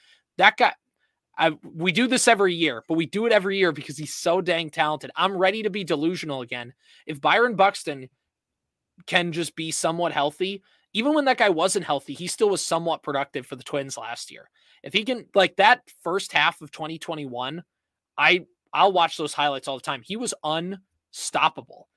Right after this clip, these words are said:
And if he can, this is the thing, like, you wanted that middle of the lineup power hitter, like an Adam Duvall or someone like that,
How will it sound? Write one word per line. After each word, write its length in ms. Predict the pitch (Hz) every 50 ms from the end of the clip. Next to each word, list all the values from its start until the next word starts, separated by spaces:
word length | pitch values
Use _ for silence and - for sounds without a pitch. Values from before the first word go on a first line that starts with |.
| _ _ _ _ _ _ _ _ -
And 400 | 165 170 170 165 165 165 160 - -
if 100 | 185 -
he 140 | - 226 220
can, 240 | - 226 214 190 - _ _ -
this 160 | 247 247 -
is 100 | 302 240
the 100 | - 214
thing, 300 | - - 214 175 135 131
like, 300 | 143 165 165 170 - _ _ _ _ _ _
you 140 | 165 202 214
wanted 340 | 220 226 226 247 254 247 214
that 240 | 226 208 180 139 160
middle 300 | 165 170 196 214 214 214
of 80 | 190
the 60 | 185
lineup 460 | 165 160 160 165 170 170 165 160 - -
power 300 | - 151 156 160 160 151
hitter, 180 | 160 156 151
like 160 | 147 151 147
an 60 | 156 147
Adam 300 | 147 156 165 165 156 147
Duvall 580 | 160 131 131 139 139 139 139 135 135 139 - _ _ _ _ -
or 80 | 151
someone 340 | - - 175 160 156 151 151
like 240 | 147 139 139 131 _
that, 280 | 147 135 131 131 -